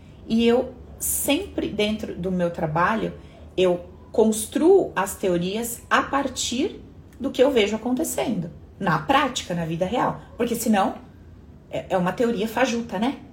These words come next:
Eu preciso, a comprovação, ela não vem através de uma, de uma ciência, né? Como a gente tem aqui a ciência,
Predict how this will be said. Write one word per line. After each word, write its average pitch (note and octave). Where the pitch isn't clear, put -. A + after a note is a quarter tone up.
Eu E3+
preciso, A3+
a -
comprovação, C4
ela B3
não A3
vem B3
através G3+
de F3
uma, F3+
de E3+
uma F#3+
ciência, F#3+
né? F#3+
Como F3
a F3
gente F3
tem F#3
aqui E3+
a E3+
ciência, E3+